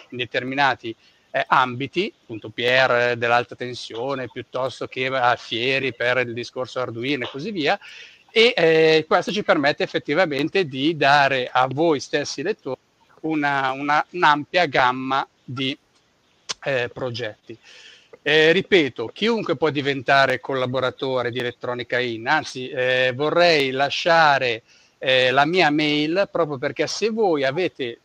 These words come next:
mm, per esempio realizzato un progetto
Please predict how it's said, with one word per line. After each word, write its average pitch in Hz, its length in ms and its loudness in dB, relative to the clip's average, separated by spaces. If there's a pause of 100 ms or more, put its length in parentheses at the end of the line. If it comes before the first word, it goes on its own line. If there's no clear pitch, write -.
mm, 123 200 -12
per 120 180 -10
esempio 127 560 -6
realizzato 131 500 -2
un 175 120 -6
progetto 135 760 -6